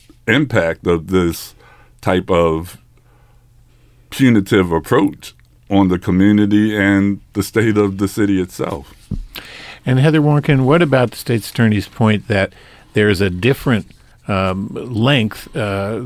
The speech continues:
Speaker 2: and neither, we should make clear, neither of these are mandatory minimums. These are, you know, ranges that judges can, uh, choose from. But if you're eighteen to twenty years old, there's a different standard than if you're over the age of twenty-one.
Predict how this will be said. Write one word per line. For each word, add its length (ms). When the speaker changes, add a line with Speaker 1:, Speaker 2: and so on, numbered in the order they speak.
Speaker 2:
and 320
neither, 300
we 80
should 160
make 180
clear, 400
neither 300
of 80
these 180
are 80
mandatory 720
minimums. 580
These 300
are, 280
you 100
know, 140
ranges 520
that 300
judges 420
can, 380
uh, 340
choose 280
from. 220
But 240
if 160
you're 260
eighteen 420
to 80
twenty 320
years 240
old, 380
there's 200
a 80
different 340
standard 500
than 240
if 180
you're 180
over 140
the 100
age 200
of 100
twenty-one. 680